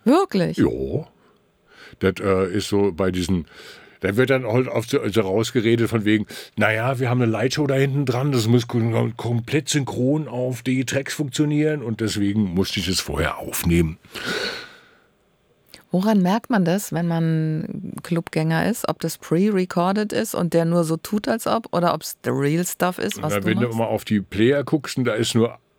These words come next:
Speaker 2: einer an und der Track hat sechzig Minuten oder neunzig Minuten, dann weißt du, <laughs> da läuft eigentlich nur ein Mix ab, der vorher aufgenommen wurde. Oder wenn der Typ nur rumhampelt. Oder du guckst mal, was,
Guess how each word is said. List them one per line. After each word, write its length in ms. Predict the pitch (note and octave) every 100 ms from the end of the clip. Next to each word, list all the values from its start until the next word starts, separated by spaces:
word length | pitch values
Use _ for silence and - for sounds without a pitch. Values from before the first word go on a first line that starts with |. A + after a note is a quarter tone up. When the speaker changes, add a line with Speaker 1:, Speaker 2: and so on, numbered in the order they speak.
| _ -
Speaker 2:
einer 460 | B2 F3+ E3+ D#3 A#2+ _ _ -
an 220 | G#2+ F#2+ C2+ _ _ _ -
und 180 | G#2+ A2
der 100 | G#2+
Track 300 | C3+ D3+ C3+
hat 160 | A2
sechzig 440 | A2 D3 - C3+ D3+
Minuten 500 | B2 F#2 E2 D2 B1 _ _ _
oder 340 | F#2 F2+ E2 D2+
neunzig 420 | F#2 B2+ A#2+ F#2
Minuten, 460 | F#2+ E2+ D#2+ C#2+ D2 - - - -
dann 160 | D2
weißt 300 | D2 F#2+ -
du, 200 | F#3 E3+ - A2+ - - - _ -
<laughs> 80 | A#2+ - - - - A2+ -
da 80 |
läuft 340 | F2+ F2 G#2 F#2+
eigentlich 400 | G2+ A2 G#2+ F#2+
nur 120 | A#2+
ein 100 | A2+
Mix 260 | A2+ - -
ab, 140 | C#2+ _ - - - -
der 120 | F2+
vorher 240 | - F#2+ F2+
aufgenommen 540 | E2+ F2 D2+ D2 C#2
wurde. 300 | C2 C2+ C2+ _ - - - - -
Oder 160 | A2
wenn 100 | B2+
der 120 | C3
Typ 220 | A#2 C#3+ A#2
nur 140 | C#3+
rumhampelt. 640 | B2 C3 G2 E2 D#2 -
Oder 160 | G2+ G#2+
du 140 | A#2+
guckst 260 | A#2 D#3 -
mal, 160 | C#3 A#2+
was, 220 | B2+